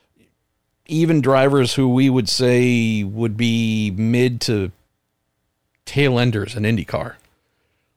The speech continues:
can go out and drive a P two car on the limit and do that for their entire stints.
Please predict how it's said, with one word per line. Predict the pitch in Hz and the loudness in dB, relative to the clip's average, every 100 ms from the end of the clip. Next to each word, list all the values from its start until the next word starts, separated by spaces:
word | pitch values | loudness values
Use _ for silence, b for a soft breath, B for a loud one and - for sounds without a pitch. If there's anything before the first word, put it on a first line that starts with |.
| _ _ _ | _ _ _
can | - 120 110 107 | -4 0 0 0
go | 98 113 110 | 0 2 4
out | 104 98 | 2 0
and | 101 | -4
drive | 104 104 101 101 104 - | -2 0 2 0 -2 -6
a | |
P | 110 - 120 | -10 -4 -4
two | - 120 107 | -2 -4 -2
car | 107 98 98 98 92 _ - | 0 0 0 0 -4 _ -6
on | 113 110 | -2 -2
the | |
limit | 104 101 101 98 | 0 -2 -2 -4
and | 98 | -6
do | 95 107 | -4 -2
that | 95 95 - - | 0 0 -2 -8
for | - 95 95 95 - _ _ _ _ | -6 -2 -2 -2 -6 _ _ _ _
their | 107 98 | -4 -4
entire | 92 - 90 | -4 -2 -2
stints. | 82 - - - - | -4 -8 -10 -12 -20